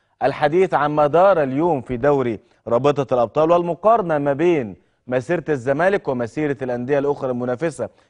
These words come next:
كما النادي الاهلي في دوري رابطه الابطال، الكلام عن الصفقات هنا والكلام عن الصفقات هنا،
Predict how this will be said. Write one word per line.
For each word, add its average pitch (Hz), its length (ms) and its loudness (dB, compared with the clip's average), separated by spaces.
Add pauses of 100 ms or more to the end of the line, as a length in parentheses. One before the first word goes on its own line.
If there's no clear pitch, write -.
كما 127 180 0
النادي 131 300 0
الاهلي 147 260 0
في 117 100 -8
دوري 127 220 0
رابطه 120 320 -4
الابطال، 170 500 0 (300)
الكلام 156 380 0
عن 131 120 -2
الصفقات 117 520 -6
هنا 170 300 0 (320)
والكلام 123 340 0
عن 117 100 0
الصفقات 113 540 -8
هنا، 170 280 2